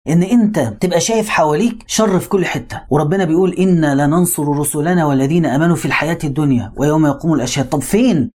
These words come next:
ده أنا مصدق، مصدق لأن مقياسي ونظرتي مش هي اللي هتقيس الكلام صح، وعمري مش هو العمر اللي يذكر في أعمار الأمم وال-، وأعمار الكون كله،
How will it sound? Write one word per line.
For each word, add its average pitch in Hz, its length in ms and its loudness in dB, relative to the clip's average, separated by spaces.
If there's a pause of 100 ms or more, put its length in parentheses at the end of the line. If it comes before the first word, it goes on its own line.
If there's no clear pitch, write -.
ده 170 100 2
أنا 185 180 0
مصدق، 156 420 -4 (200)
مصدق 220 440 0
لأن 180 480 2 (240)
مقياسي 170 840 0
ونظرتي 160 720 0
مش 165 200 0
هي 233 80 0
اللي 214 140 0
هتقيس 196 360 -4
الكلام 165 280 0
صح، - 320 -6 (320)
وعمري 247 500 4
مش 208 200 2
هو 226 180 2
العمر 190 340 2
اللي 160 300 2
يذكر 190 380 0
في 160 260 -2
أعمار 170 320 2
الأمم 156 600 2
وال-، 147 200 2
وأعمار 143 520 2
الكون 160 480 2
كله، 139 380 0